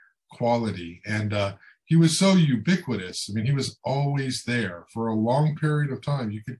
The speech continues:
count on him speaking at city council meetings. You could count on him speaking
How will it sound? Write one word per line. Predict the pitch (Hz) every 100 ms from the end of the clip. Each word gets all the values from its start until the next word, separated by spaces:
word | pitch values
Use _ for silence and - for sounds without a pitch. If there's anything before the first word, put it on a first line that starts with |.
| -
count | 120 156
on | 131 104
him |
speaking | 87 - 107 - 98
at | 98
city | 107 101 104
council | 101 104 101
meetings. | 107 104 101 _ - - -
You | 120 127
could | 123
count | 135 143 147
on | 135
him | 110
speaking | - 117 104 110